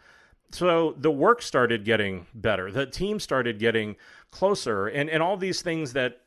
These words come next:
honestly, I think most of the teams never had any idea that that was why I did it. I think that for them, they just thought that it was a fun exercise and it was something that was interesting to do and it was a nice distraction. But there was a method to the madness. And as we started to do this,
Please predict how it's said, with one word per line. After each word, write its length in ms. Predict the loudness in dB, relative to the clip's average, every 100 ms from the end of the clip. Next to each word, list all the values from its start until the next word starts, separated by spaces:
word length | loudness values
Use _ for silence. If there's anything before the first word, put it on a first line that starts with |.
| _
honestly, 400 | -6 -2 -2 2
I 80 | 2
think 160 | 2 0
most 180 | 0 0
of 80 |
the 60 | -4
teams 260 | -4 -6 -8
never 300 | -4 -2 0
had 160 | 0
any 240 | 0 0 0
idea 300 | 0 2 2
that 100 | 2
that 140 | 0
was 120 | -2
why 160 | -2 -2
I 40 |
did 180 | -2 -8
it. 160 | -12 _ _ _ _ -2
I 100 | 0
think 220 | 2 0 -2
that 140 | -4
for 120 | -2
them, 300 | 0 2 0
they 120 | -2 -2
just 160 | -2
thought 160 | -2 -2
that 80 | -2
it 60 |
was 120 | -4
a 40 | -6
fun 240 | -2 -2
exercise 640 | -2 -4 -6 -2 -2 -2 -4
and 80 | -6
it 40 |
was 120 | -6
something 220 | -6 -4
that 100 | -4
was 100 | -4
interesting 400 | -6 -8 -8 -6 -6
to 40 |
do 180 | -4 -2
and 80 | -4
it 60 |
was 140 | -6 -4
a 20 |
nice 240 | -4 -6
distraction. 640 | -10 -6 -6 -6 -12 -16 -20 _ _ _ _ -4
But 100 | 2
there 100 | 4
was 460 | 4 2 2 -2 -6
a 80 |
method 460 | -4 -2 0 -2 -2
to 100 | -6
the 80 | -4
madness. 640 | 0 0 -2 -10 -16 -12 -2
And 100 | 0
as 160 | 2
we 80 | 0
started 380 | 0 4 4 2
to 80 | 0
do 200 | -2 0
this, 520 | 0 0 -4 -12